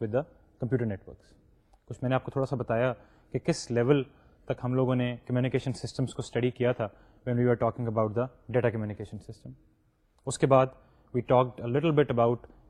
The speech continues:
taking a step ahead and moving towards the codes of computer networks۔ بڑی ڈیٹیل میں میں نے آپ کو او ایس آئی ماڈل کے ریلیشن کو لے کر and then we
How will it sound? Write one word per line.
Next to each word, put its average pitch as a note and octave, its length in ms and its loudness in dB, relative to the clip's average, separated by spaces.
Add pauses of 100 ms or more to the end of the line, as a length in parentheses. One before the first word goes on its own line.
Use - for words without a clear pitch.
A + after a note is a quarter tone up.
(120)
taking C3 220 -2
a A#2+ 140 -2
step - 320 0
ahead A#2+ 300 0
and A#2 140 -6
moving A#2 300 -4
towards A2+ 340 -2
the - 40 -6 (120)
codes A2+ 260 -2
of D3 40 -4 (440)
computer B2+ 260 0
networks۔ - 480 -10 (280)
بڑی A#2 180 -6
ڈیٹیل B2 300 0
میں B2+ 200 0 (340)
میں A#2+ 80 -4
نے A#2 80 -2
آپ A#2 140 -4
کو B2 80 -4
او A#2 80 0
ایس A#2+ 200 0
آئی A#2+ 80 0
ماڈل A#2 320 2
کے A2+ 200 -2 (1120)
ریلیشن A#2 420 -2
کو A#2 80 -4
لے A2+ 200 -2
کر A#2 160 -2
and A2 160 -2
then A2+ 120 -2
we A2+ 80 -4